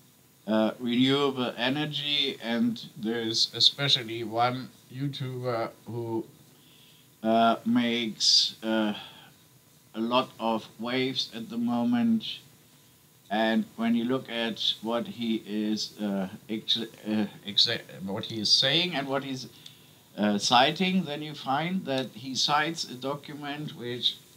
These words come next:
states in his video, <laughs> if you read the print, then it states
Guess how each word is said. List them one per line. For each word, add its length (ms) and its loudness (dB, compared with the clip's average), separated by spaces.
states 640 -2
in 220 4
his 200 0
video, 600 2
<laughs> 80 -14
if 180 -12
you 140 2
read 320 6
the 140 2
print, 580 0
then 180 -2
it 140 -4
states 600 -2